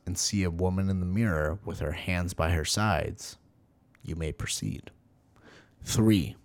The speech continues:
state your wish to the woman. State, uh, four, no matter what happens next, do not break eye contact with her. If you do,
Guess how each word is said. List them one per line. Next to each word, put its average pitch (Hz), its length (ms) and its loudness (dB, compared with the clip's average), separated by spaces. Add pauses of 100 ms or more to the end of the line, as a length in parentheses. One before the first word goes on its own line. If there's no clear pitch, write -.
(240)
state - 560 0
your 101 180 0
wish 107 420 2
to - 120 2
the 107 120 4
woman. 104 420 2 (1300)
State, - 480 -2 (260)
uh, 98 240 6
four, 98 380 4 (600)
no 92 160 2
matter 110 300 4
what 110 300 4
happens 131 500 2
next, - 600 0 (680)
do 98 240 2
not 85 560 2
break 85 480 -2
eye 80 220 0
contact - 720 -8
with 53 200 -12
her. - 300 -8 (920)
If 85 260 -4
you 95 80 0
do, 95 500 2